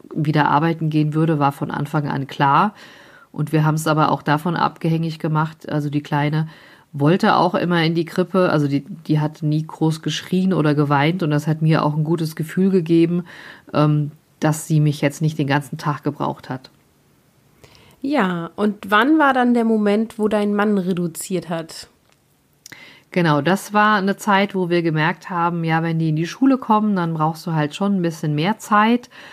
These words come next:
Speaker 1: Und mein Mann sagte dann immer, "Ja, du hast es gut, du hast freitags frei." Das wollte er dann auch mal irgendwie haben. Dann hab ich gesagt, "Na ja, gut, dann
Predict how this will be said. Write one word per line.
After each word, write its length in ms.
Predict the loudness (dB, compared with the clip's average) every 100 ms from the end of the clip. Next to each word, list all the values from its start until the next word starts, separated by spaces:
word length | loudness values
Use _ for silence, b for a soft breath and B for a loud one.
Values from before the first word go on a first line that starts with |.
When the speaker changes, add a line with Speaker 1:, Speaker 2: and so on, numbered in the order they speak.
| B B B
Speaker 1:
Und 280 | -4 -2 2
mein 220 | 4 4
Mann 180 | 4 2
sagte 240 | -2 -4
dann 140 | -2 -2
immer, 180 | 0
"Ja, 180 | 2 0
du 220 | 2 2 2
hast 180 | 0
es 180 | -4 -8
gut, 400 | 0 0 0 -4
du 60 | -2
hast 340 | 2 2 2 0
freitags 720 | 2 2 2 2 -2 -4 -10
frei." 500 | -10 -2 0 2 2
Das 220 | 0 -2 0
wollte 220 | -2 -2
er 60 |
dann 140 | -4 -2
auch 200 | -2 0
mal 180 | 0 0
irgendwie 360 | -2 0 -2
haben. 420 | 0 2 2 0 B B B B B B
Dann 140 | 0 2
hab 120 | 4
ich 140 | 0 0
gesagt, 300 | 0 0 2
"Na 100 | 2
ja, 140 | 2
gut, 400 | 4 2 2 -2
dann 320 | -4 -4 -8